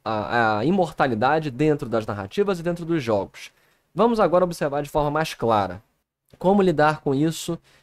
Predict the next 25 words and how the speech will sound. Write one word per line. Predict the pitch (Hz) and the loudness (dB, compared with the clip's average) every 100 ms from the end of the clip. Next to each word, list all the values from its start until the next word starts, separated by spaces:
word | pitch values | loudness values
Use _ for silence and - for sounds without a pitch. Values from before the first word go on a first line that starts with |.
| _ - | _ -4
é, | 123 123 123 120 - | 2 2 2 0 0
em | 160 | 2
mesa, | 147 143 113 90 65 | 6 6 4 0 -6
num, | 117 143 | -4 -2
num, | 127 156 139 | -2 -2 -2
num, | 165 156 | -2 -2
num | 151 190 | -2 0
R | 180 175 | 0 0
P | 170 | -2
G. | 127 101 92 _ _ - | -2 -4 -10 _ _ -2
Alguns | 214 202 262 | 0 0 -2
R | 233 196 | -2 0
P | 143 | -2
Gs | 160 | -2
possuem | - 180 - 185 | -4 -4 -4 -4
imortalidade | 160 139 143 117 123 143 | -2 0 0 0 0 -2
como | - 135 | -6 -6
características | - 139 - 147 123 131 131 - | -4 -4 -2 -4 -4 -6 -10 -10
que | 120 | -10
você | 120 - | -8 -8
pode | - 120 127 127 131 | -2 2 2 -2 -6
comprar | - 160 - 139 156 | -2 -2 0 -2 -2
pro | 139 | -4
seu | 139 | -6
personagem, | 143 135 165 98 92 | -4 -2 -2 -2 -6